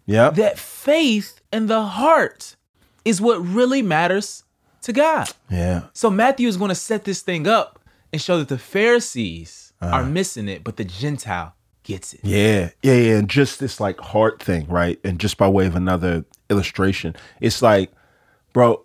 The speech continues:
Speaker 1: uh, I found out years ago that I was, uh, allergic to grouper. That's this kind of fish. I break out in hives and all of this stuff. So basically, whenever I go to a restaurant where I know that they cook that, I tell 'em, "Hey,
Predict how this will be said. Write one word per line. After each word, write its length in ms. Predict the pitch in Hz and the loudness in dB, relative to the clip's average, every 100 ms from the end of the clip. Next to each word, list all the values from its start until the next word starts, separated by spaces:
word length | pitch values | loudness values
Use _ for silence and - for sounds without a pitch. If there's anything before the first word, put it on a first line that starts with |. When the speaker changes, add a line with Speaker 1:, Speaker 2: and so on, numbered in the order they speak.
| _ _ _ _ - | _ _ _ _ 0
Speaker 1:
uh, 220 | 113 98 - _ - | 2 2 -2 _ 0
I 140 | 131 | 2
found 400 | 143 139 123 110 | 4 4 4 4
out 460 | 110 107 104 104 - | 6 6 4 2 -2
years 300 | 120 113 117 | 0 2 2
ago 240 | 104 107 107 | 0 0 2
that 160 | 101 - | 0 0
I 100 | 104 | 0
was, 320 | 104 101 - - - | 2 0 -4 -10 -4
uh, 40 | 98 95 | -2 -2
allergic 420 | 92 104 95 101 - | 0 0 -2 -6 -8
to 120 | 95 | -8
grouper. 640 | 85 110 117 - - - - | 0 2 2 -2 -14 -8 -4
That's 220 | 98 - | -4 -4
this 180 | 87 - | -6 -2
kind 200 | 98 90 | -2 -2
of 80 | |
fish. 320 | - 95 - - | -2 -4 -2 -4
I 60 | |
break 260 | 80 95 90 | -4 -2 -2
out 140 | 85 | -4
in 60 | 80 | -4
hives 520 | 85 85 82 71 80 | -2 -2 -4 -8 -12
and 180 | 78 78 | -12 -10
all 220 | - 85 | -8 -6
of 80 | 80 | -8
this 120 | 76 | -10
stuff. 260 | - - - - - - _ | -14 -16 -16 -20 -20 -20 _
So 340 | - - 107 98 | -8 0 2 2
basically, 640 | 82 113 139 - 90 98 | 2 4 4 2 -4 -2
whenever 400 | 92 95 110 113 | -2 0 2 4
I 100 | 104 | 2
go 140 | 95 110 | 4 2
to 140 | 101 | 2
a 60 | 90 | 2
restaurant 560 | 95 104 - 95 85 | 0 0 0 -2 -2
where 160 | 92 90 | -4 -4
I 40 | |
know 220 | 90 98 98 | -2 -2 -2
that 160 | 90 | -4
they 160 | - 90 | -4 -4
cook 400 | - - 143 - | -2 0 0 0
that, 400 | 92 82 78 _ _ _ _ _ _ - | -2 -2 -6 _ _ _ _ _ _ -4
I 140 | 98 | -4
tell 300 | - 110 98 | -2 0 0
'em, 80 | 85 | -2
"Hey, 640 | 76 113 120 101 90 87 | 0 4 6 4 0 -4